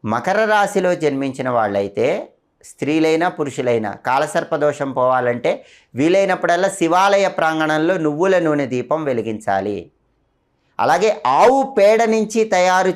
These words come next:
చేయబడినటువంటి విభూతిని ధరించాలి. భస్మాలలో అనేక రకాలు ఉంటాయి. ఆవు పేడ నుంచి తయారు చేసిన భస్మం ధరిస్తే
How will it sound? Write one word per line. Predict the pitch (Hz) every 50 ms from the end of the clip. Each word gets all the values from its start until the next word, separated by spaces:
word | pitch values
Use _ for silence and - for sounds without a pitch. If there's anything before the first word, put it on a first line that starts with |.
| - 185
చేయబడినటువంటి | 180 180 - 170 165 170 170 165 160 170 165 160 160 160 156 - 160
విభూతిని | 135 120 139 143 123 127 190 233 240 240 180 202 190
ధరించాలి. | - 139 131 127 117 110 - - 98 95 95 - _ _ _ _ _ _ _ _ _ _ -
భస్మాలలో | - 135 156 156 - - 202 220 226 226 220 220 220 214
అనేక | 208 175 160 180 202 214 208
రకాలు | 196 190 180 - 196 196 185 175
ఉంటాయి. | 156 143 143 127 123
ఆవు | 117 113 139 170 208 226
పేడ | 220 220 214 196 196 196
నుంచి | 196 196 196 185 185 190 180
తయారు | 185 170 165 165 170 165
చేసిన | 165 170 165 170 160
భస్మం | 156 147 151 151 - 185 185 180 165
ధరిస్తే | 165 160 160 160 - - 160 135 127 127 131 -